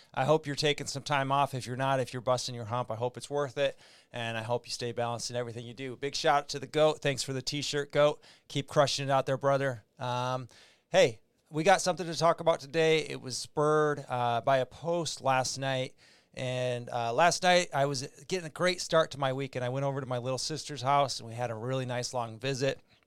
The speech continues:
I'm so proud of my little sister. She has overcame insurmountable odds and, and really done something incredible with her life in a short amount of time. And I wanna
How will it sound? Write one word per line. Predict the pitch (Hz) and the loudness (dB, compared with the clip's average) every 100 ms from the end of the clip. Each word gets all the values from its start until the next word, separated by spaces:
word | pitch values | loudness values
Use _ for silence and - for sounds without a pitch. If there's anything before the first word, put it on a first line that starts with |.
| _ | _
I'm | 170 160 | -4 2
so | 160 | 2
proud | 156 139 | 6 6
of | 127 | 6
my | 117 | 2
little | 117 110 | -2 -4
sister. | 123 110 113 | -6 -8 -8
She | - 147 | -6 -2
has | 147 131 | 0 0
overcame | 143 135 135 - 139 135 123 92 _ _ _ _ _ - - | -2 -2 -4 -6 -4 -2 -4 -8 _ _ _ _ _ -10 -2
insurmountable | 180 180 - 160 143 143 123 117 120 - | 0 2 0 2 0 0 -2 0 0 2
odds | 120 104 104 - - _ - _ _ | 2 2 0 -8 -16 _ -20 _ _
and, | - 120 117 | -6 -4 -4
and | 120 113 | -6 -6
really | 127 143 143 139 113 - _ _ | -2 0 2 0 -6 -14 _ _
done | - 143 147 | 0 2 2
something | - 131 123 127 120 | -2 -4 -4 -6 -8
incredible | - 113 95 - 143 123 113 110 104 - | -10 -14 -2 2 2 2 2 0 -2 -10
with | 117 123 | -10 -8
her | 117 120 | -6 -2
life | 117 113 - | -2 -2 -6
in | 113 | -12
a | |
short | - 127 120 | -6 -2 -2
amount | 110 107 | -2 -6
of | |
time. | - 104 101 98 107 | -6 -6 -6 -8 -10
And | 104 | -8
I | 107 | -6
wanna | 110 104 95 | -6 -6 -10